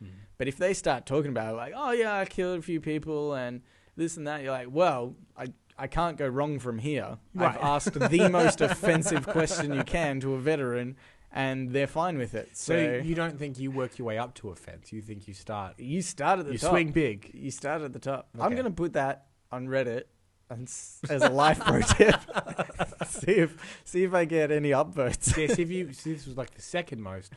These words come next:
Speaker 1: popular.
Speaker 2: <laughs>
Speaker 1: See if you become the most popular.
Speaker 2: <laughs>
Speaker 1: They're going, "Oh, no, this, this makes more sense,
Speaker 2: Yeah,
Speaker 1: actually."
Speaker 2: <laughs> exactly, yeah.
Speaker 1: Didn't think about the top-down pyramid
Speaker 2: <laughs> Yeah, that's right.
Speaker 1: of offense.
Speaker 2: I think that's the easiest way to do it.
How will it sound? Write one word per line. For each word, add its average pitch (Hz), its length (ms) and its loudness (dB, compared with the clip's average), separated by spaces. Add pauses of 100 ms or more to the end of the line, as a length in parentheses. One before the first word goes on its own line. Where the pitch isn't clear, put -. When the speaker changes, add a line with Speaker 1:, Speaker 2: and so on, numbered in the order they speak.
Speaker 1:
popular. 92 400 -12 (140)
Speaker 2:
<laughs> - 160 -4
Speaker 1:
See 170 140 4
if 147 80 0
you 165 100 2
become 151 240 -6
the 123 80 -8
most 113 420 -6
popular. 110 360 0
Speaker 2:
<laughs> - 20 -4
Speaker 1:
They're 143 100 0
going, 135 240 2 (420)
"Oh, 117 200 -8
no, 110 140 -6
this, 113 280 -10
this 127 240 -8
makes 107 260 -12
more 95 180 -12
sense, 104 220 -10
Speaker 2:
Yeah, - 160 0
Speaker 1:
actually." - 380 -8
Speaker 2:
<laughs> 214 80 -2
exactly, 151 560 -4
yeah. 127 160 -6
Speaker 1:
Didn't 151 160 -6
think 147 160 -8
about 135 220 -4
the 113 140 -8
top-down 113 540 -10
pyramid 113 500 -10 (460)
Speaker 2:
<laughs> - 400 -20
Yeah, 156 340 -2
that's 131 280 -8
right. 143 160 -4
Speaker 1:
of 120 80 -2
offense. 113 580 -8 (140)
Speaker 2:
I - 160 -6
think 190 220 -4
that's 165 220 -2
the 151 80 -8
easiest 135 400 -8
way 127 160 -4
to 117 80 -10
do 120 160 -6
it. - 160 -10